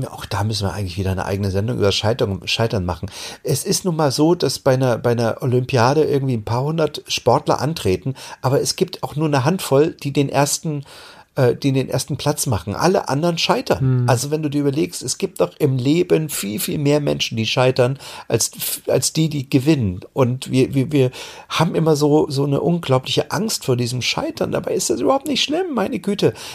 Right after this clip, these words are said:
Speaker 1: Es ist doch, das Leben geht doch weiter. Wenn wir, auch wenn wir scheitern, wenn du jetzt nicht, äh, die, die Bildunterschriften da jetzt zusammenkriegst oder was, ähm, das, das darf dich doch nicht runterziehen. Aber das ist auch wieder so konnotiert und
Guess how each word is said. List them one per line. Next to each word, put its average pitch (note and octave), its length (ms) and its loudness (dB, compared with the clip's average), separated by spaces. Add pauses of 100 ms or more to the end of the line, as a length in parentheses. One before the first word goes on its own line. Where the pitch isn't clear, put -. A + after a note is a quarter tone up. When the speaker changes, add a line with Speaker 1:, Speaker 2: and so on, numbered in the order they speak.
(120)
Speaker 1:
Es D3 180 0
ist G3 160 0
doch, F#3 140 0
das - 180 -4
Leben F#3 200 2
geht E3+ 160 -2
doch D#3 120 0
weiter. D#3+ 460 0 (200)
Wenn B2+ 200 0
wir, A#2 260 4
auch - 180 -6
wenn D3+ 140 2
wir D3+ 100 2
scheitern, E2+ 440 0
wenn B2 100 0
du C3 60 0
jetzt C3+ 240 0
nicht, - 260 -4 (380)
äh, A#2 200 4
die, C3 800 -10 (120)
die B2+ 60 -2
Bildunterschriften A2+ 840 2
da F#2+ 140 2
jetzt - 180 0
zusammenkriegst F2+ 680 -2
oder F2 200 2
was, E2+ 220 -4 (400)
ähm, A2+ 380 2 (100)
das, A#2+ 220 0
das B2 180 0
darf C#3+ 240 2
dich D3+ 160 -6
doch - 160 -4
nicht - 220 -2
runterziehen. G#2+ 960 0
Aber B2 180 2
das C#3 140 2
ist D3+ 100 -4
auch B2 160 2
wieder C3+ 160 4
so A#2 300 0 (340)
konnotiert D#3 640 2
und C3+ 140 0